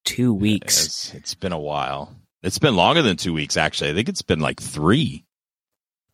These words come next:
Speaker 1: Yeah, we've been talking every single <laughs> day
Speaker 2: <laughs>
Speaker 1: for
Speaker 2: Well, we got
Speaker 1: multiple
Speaker 2: things
Speaker 1: hours
Speaker 2: going
Speaker 1: on the
Speaker 2: on.
Speaker 1: phone.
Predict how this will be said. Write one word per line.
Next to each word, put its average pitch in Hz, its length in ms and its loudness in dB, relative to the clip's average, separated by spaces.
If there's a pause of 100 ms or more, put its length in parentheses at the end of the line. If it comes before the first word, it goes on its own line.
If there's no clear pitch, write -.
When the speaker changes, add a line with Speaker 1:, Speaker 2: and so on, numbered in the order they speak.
(160)
Speaker 1:
Yeah, 117 160 2
we've 110 240 2
been 107 160 2
talking 101 500 0
every 101 500 0 (360)
single 104 480 0
<laughs> 110 40 -6
day - 440 0
Speaker 2:
<laughs> 110 360 -4 (960)
Speaker 1:
for - 180 2
Speaker 2:
Well, 120 100 2
we 117 60 4
got 123 100 6
Speaker 1:
multiple 120 260 2
Speaker 2:
things 113 100 8
Speaker 1:
hours 113 300 4
Speaker 2:
going 156 100 4
Speaker 1:
on 123 180 2
the 113 80 -2
Speaker 2:
on. 107 260 2
Speaker 1:
phone. - 280 -2